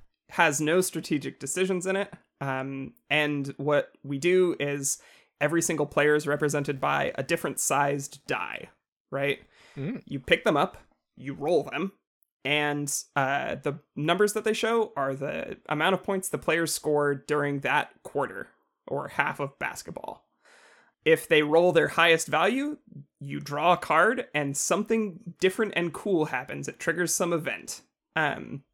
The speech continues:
Speaker 1: and I like that a lot because, uh, what it means is that you don't end up, my wife is very competitive. Part of the game was making sure that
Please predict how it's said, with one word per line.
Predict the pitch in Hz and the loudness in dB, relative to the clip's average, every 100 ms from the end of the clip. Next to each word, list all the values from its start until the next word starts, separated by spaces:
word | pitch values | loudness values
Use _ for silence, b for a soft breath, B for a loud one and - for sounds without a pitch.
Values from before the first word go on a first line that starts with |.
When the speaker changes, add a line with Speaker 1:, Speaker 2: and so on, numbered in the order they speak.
| _ 156 | _ -2
Speaker 1:
and | 143 | 0
I | |
like | 147 160 247 - | 2 4 4 4
that | 254 | 2
a | 240 | 2
lot | 156 139 - - _ _ | 2 0 -2 -8 _ _
because, | 151 139 151 147 143 - - - | -6 0 2 2 0 -4 -6 -6
uh, | 151 151 - - - _ _ | -2 -2 -4 -8 -12 _ _
what | 143 160 | 0 2
it | - | 2
means | 165 220 220 185 | 0 0 0 0
is | |
that | 160 135 - | 0 -2 -2
you | 143 160 | -6 0
don't | 185 190 156 | 2 2 0
end | 160 | 2
up, | 147 143 - - | 2 0 -6 -6
my | 143 | 0
wife | 160 202 | 4 4
is | 214 | 2
very | 208 196 | 2 2
competitive. | 190 190 143 147 151 143 - | 2 0 0 0 -2 -4 -10
Part | - 160 | -2 0
of | 165 | 2
the | |
game | 160 147 151 147 | 0 2 2 0
was | 143 - | -2 -2
making | 151 170 | -2 -2
sure | 151 160 160 | -2 0 0
that | 147 - | 0 -2